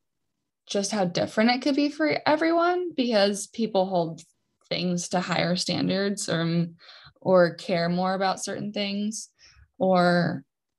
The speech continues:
have a lot more people they interact with on a daily basis. Like, my cir-, my, like, when you said there's a hundred fifty people in micro and meso, I'm like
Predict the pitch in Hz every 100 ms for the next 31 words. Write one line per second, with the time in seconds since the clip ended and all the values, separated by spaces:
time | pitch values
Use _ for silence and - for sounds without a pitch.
0 | _ - 196 - 190 185 - 185 185 208
1 | 185 185 185 180 180 185 - 196 196 214
2 | 196 185 185 185 180 180 - 202 214 -
3 | - - - - _ _ _ _ _ _
4 | _ _ _ 214 254 330 262 208 - 220
5 | 294 294 - 208 190 220 277 285 233 190
6 | 202 202 202 185 208 202 202 185 208 196
7 | 185 185 196 190 185 180 196 208 185 180
8 | -